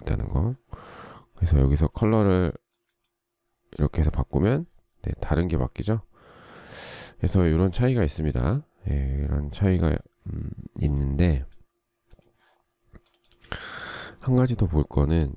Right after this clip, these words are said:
여기서 엠원이나 엠투, 뭐 얘네들은 지금 리플렉션이 들어가 있는 애들이에요. 반사. 근데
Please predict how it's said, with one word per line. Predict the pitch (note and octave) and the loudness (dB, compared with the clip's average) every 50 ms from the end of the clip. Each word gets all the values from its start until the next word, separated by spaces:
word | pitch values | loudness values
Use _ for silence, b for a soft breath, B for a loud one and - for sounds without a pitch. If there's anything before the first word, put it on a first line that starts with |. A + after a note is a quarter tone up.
| - - - | -8 -2 0
여기서 | D2+ F2 F#2 A2 G#2+ A2 F2 | 2 4 4 4 4 4 4
엠원이나 | C#2+ D2 E2 E2+ F2 D2+ C2+ C#2 C#2+ D2+ D#2 D2+ D2 C#2 | 4 2 2 2 0 -2 -2 -2 -2 0 0 0 0 0
엠투, | C2+ C2+ C2+ C#2 - _ _ _ - - - - F2+ | 0 -2 -4 -6 -10 _ _ _ -14 -8 -6 -6 -4
뭐 | - D#2 - - | -4 -4 -2 0
얘네들은 | - D#2 E2 F#2 F2+ D2+ D2 C#2 C#2 C#2 C#2+ D2 D2+ D2 C#2+ C#2+ C#2+ | 2 2 4 4 4 2 2 0 0 0 -2 0 -2 -2 -4 -6 -8
지금 | - - - - - D2 D2+ D#2 E2 D#2+ C#2 - - - B B B B B B B B B B B B B | -12 -14 -12 -6 -2 0 2 2 2 2 0 -2 -6 -12 B B B B B B B B B B B B B
리플렉션이 | - - - - C3 C#3 D#3+ - - - A2+ G#2+ F2 | -8 -2 2 4 4 4 2 0 -4 -6 -4 -4 -4
들어가 | D#2 - C#2+ C#2 C2+ | -4 -6 -6 -6 -6
있는 | C2 C2 C2+ C2 | -6 -6 -6 -8
애들이에요. | C2 B1+ C2 C2 C2 D2 F2+ F#2+ F2 C#2+ C#2 | -8 -8 -6 -6 -4 -2 -2 -2 -2 -4 -6
반사. | - - - C2 C2 C#2 C#2+ B1+ C2 F#2 B2+ D#3 - _ _ B B B B B B B B B B B B B B | -4 -2 -2 -2 0 0 2 2 4 4 2 0 -2 _ _ B B B B B B B B B B B B B B
근데 | - - E2+ E2 E2+ A2 C3 D#3+ F3+ | -6 0 2 4 4 4 4 2 0